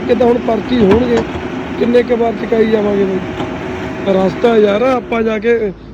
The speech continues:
ਵੱਡੀਆਂ ਵੱਡੀਆਂ ਸਿੱਖਿਆ ਦਿੰਦੇ ਆ ਵੀ ਏਦਾਂ ਕਰਨਾ ਚਾਹੀਦਾ, ਏਦਾਂ। ਰਾਹ ਨੂੰ ਤਾਂ ਸਾਫ਼ ਰੱਖੋ। ਚਿੱਟੀ ਪੱਟੀ ਵਾਲਾ ਰੋਡ ਆ,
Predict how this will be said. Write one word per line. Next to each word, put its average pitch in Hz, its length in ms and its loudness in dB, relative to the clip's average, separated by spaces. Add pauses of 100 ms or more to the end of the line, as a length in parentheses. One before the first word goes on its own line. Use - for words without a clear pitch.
(160)
ਵੱਡੀਆਂ 208 300 2
ਵੱਡੀਆਂ 208 240 0
ਸਿੱਖਿਆ 208 380 -2
ਦਿੰਦੇ 202 240 0
ਆ 214 40 0
ਵੀ 214 120 0
ਏਦਾਂ 196 280 2
ਕਰਨਾ 196 280 -2
ਚਾਹੀਦਾ, 214 220 0
ਏਦਾਂ। 214 300 -2
ਰਾਹ 208 220 0
ਨੂੰ 262 100 0
ਤਾਂ 247 120 4
ਸਾਫ਼ 202 260 -2
ਰੱਖੋ। 226 200 -2
ਚਿੱਟੀ 214 280 -8
ਪੱਟੀ 226 300 -4
ਵਾਲਾ 226 160 0
ਰੋਡ 185 200 -2
ਆ, 160 80 -4